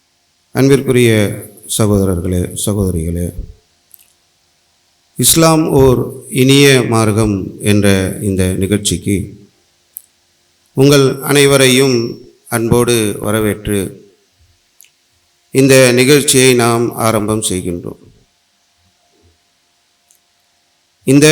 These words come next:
நிகழ்ச்சி ஏன் நடத்தப்படுகின்றது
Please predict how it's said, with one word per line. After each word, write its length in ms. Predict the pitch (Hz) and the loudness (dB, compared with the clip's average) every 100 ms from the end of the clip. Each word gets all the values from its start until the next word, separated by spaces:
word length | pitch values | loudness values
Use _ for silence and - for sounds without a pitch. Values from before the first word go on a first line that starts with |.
| 147 | 4
நிகழ்ச்சி 520 | 151 151 185 175 170 170 170 170 - _ _ _ _ _ _ - | 4 4 2 4 4 4 2 -6 -20 _ _ _ _ _ _ 0
ஏன் 320 | 139 180 175 185 - 143 | 4 4 4 0 -4 0
நடத்தப்படுகின்றது 920 | 139 139 160 151 139 127 127 123 123 | 0 2 0 2 0 2 2 2 4